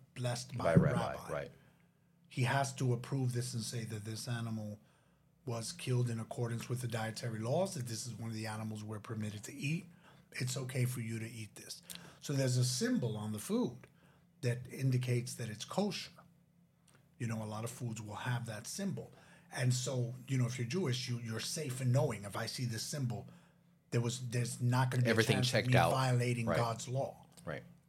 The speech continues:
Speaker 1: Right.
Speaker 2: The same with Islam, too.
Speaker 1: Same with Islam. They have their own, and that's why they'll have a truck and they'll say, "Halal." I can go to that truck and know that what I'm eating is not gonna violate, violate any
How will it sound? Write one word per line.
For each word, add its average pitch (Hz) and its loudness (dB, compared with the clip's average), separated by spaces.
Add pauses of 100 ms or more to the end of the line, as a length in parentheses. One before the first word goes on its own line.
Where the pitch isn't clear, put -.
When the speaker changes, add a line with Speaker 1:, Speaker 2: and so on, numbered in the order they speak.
(120)
Speaker 1:
Right. 120 -2
Speaker 2:
The 117 6
same 107 4
with 92 2
Islam, 92 0
too. - -4 (340)
Speaker 1:
Same 123 2
with 113 2
Islam. 107 -6 (380)
They 120 -4
have 110 -4
their 110 -6
own, 107 -4
and 104 -6
that's 110 -6
why 117 0
they'll 110 -2
have 113 -4
a 110 -6
truck - -6
and 110 -6
they'll 107 -6
say, 117 -6
"Halal." 143 0 (1080)
I 127 0
can 135 0
go 135 4
to 143 2
that 127 6
truck 151 0
and 120 2
know 127 4
that 120 6
what 110 -2
I'm 107 -4
eating 123 0
is 107 -6
not 110 -8
gonna 113 -4
violate, 107 -6 (200)
violate 110 -4
any 107 -6